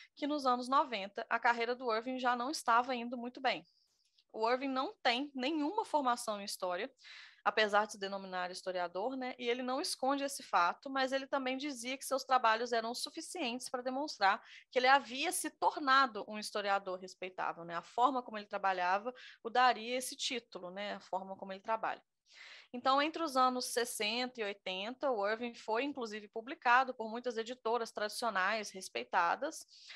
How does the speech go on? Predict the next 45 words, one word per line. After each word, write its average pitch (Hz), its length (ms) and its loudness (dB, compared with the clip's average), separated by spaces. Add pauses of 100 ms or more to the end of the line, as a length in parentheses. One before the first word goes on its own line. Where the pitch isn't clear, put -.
(220)
mas, 302 340 6
com 349 160 -2
o - 20 -8
tempo, 254 320 -4
ele 269 80 -2
foi 320 200 -4
sendo 254 360 -4
desacreditado, 285 840 2
né? 196 160 -6
Com - 120 -6
a 196 40 -2
revisão 196 480 -6
dos - 100 -12
seus 185 160 -6
trabalhos, 196 540 0
as 220 120 -8
pessoas - 360 -14
foram 185 240 -8
vendo 180 200 -10
que - 80 -18
ele 185 100 -14
tava 165 240 -8
falando 190 340 -4
um - 20 -12
monte 175 300 -12
de 226 80 -10
bosta, 226 480 0 (440)
e 277 60 -8
ele 262 160 4
começou 269 400 -2
a 254 40 2
ser 233 200 -2
desacreditado, 247 800 2
e 180 40 -8
ele 185 100 -10
passou 240 400 2
a 269 80 2
ter - 160 -2
que - 80 -20
publicar 294 560 4
os 302 100 -2
seus 220 240 -4
livros 202 320 -10
de 269 80 -6
modo 233 500 -2